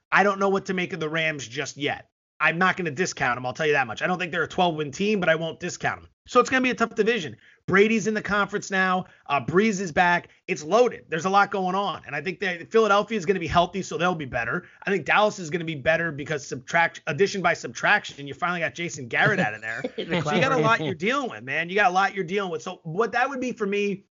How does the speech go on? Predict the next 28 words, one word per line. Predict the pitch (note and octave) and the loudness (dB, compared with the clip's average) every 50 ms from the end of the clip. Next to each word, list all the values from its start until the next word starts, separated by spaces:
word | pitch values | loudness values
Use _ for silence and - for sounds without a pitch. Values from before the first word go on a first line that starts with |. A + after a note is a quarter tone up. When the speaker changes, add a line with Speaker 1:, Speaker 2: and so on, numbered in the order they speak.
| _ - | _ -10
Speaker 1:
is | F#3 D3 - | -10 -10 -10
probably | - - - G#3+ G3 G#3 G#3+ G#3+ G#3+ F#3+ G3+ G3 F#3 | -12 -4 -2 4 4 6 6 6 4 4 4 2 2
a | E3 | 2
pass. | - - - - C#3+ C#3 A#2+ F#2+ - - - - - | -2 -6 -6 -2 -2 -2 -2 -4 -8 -14 -16 -6 -4
I | F3 | -2
think | E3+ G3 F#3 E3 | -2 -2 -2 -4
a | |
lot | D#3 D#3+ E3+ F3+ F#3+ G3+ | -2 2 2 2 2 2
of | G3 | 0
people | G3+ G#3+ F#3+ F#3+ G3 | -2 -4 -2 -2 -2
are | F3 | -2
gonna | F3 D#3+ D3+ D3 | -4 -6 -6 -8
look | D3 F3+ E3 | -8 -8 -6
at | G3 G#3 | -2 0
the | A3+ | 2
Niners | G3+ F3+ D3 C3 C3 C#3 D#3+ E3 - - _ _ _ _ _ - | 2 2 2 2 0 -4 -6 -8 -10 -14 _ _ _ _ _ -4
and | D3 F3 F3 | -2 0 2
they're | F3+ | 0
gonna | F3 F3 E3 | 0 0 -2
say, | C#3 - F3+ D#3 D3+ D3+ E3 D#3+ E3+ | -4 0 2 4 4 4 2 -2 0
"Yeah, | A#3 C4 B3+ F#3+ - - | 2 2 2 2 2 0
they're | - G#3+ | 2 2
gonna | G#3+ G#3+ G3 | 2 2 2
win | F#3+ F3 | 0 -2
eleven | E3 D#3+ D#3 D3+ C#3+ D3 | -2 0 0 0 0 -2
or | C#3+ | -6
more | C#3+ C#3+ C#3 | -6 -6 -6
games." | B2+ B2+ C3+ C3+ G2+ E2 D#2 - - | -6 -6 -8 -10 -12 -14 -18 -20 -20